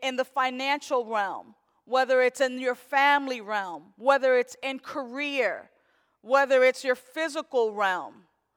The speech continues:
whether it's your mental and emotional realm?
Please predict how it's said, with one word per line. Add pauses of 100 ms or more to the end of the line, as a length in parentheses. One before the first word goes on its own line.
(140)
whether
it's
your
mental
and
emotional
realm?